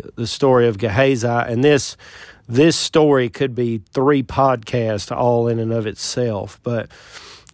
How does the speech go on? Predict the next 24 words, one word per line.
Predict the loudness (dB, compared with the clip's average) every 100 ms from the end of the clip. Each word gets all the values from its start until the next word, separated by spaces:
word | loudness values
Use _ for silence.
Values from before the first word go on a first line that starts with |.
| -20
for | -4 -4
time's | -4 -2 0 2 0
sake, | -2 -4 -2
I'm | 0
not | 0 0
gonna | -2 -2
do | 2 2
that. | 4 0 0
But | 0
I | 2
do | 2
want | 2 -2 -4
you |
to | -6
see | -4 0 2 2
that | 2 0
Elisha | 0 -2 -2 -2 -4 -6 -6 -6
had | -6 -6
a |
servant | -6 -2 2 2 0 -6 -14 -20 -20 _ _
whose | -4 0
name | 0 2
was | 0 -2
Gehazi, | -4 0 2 2 0 -2 -2 -4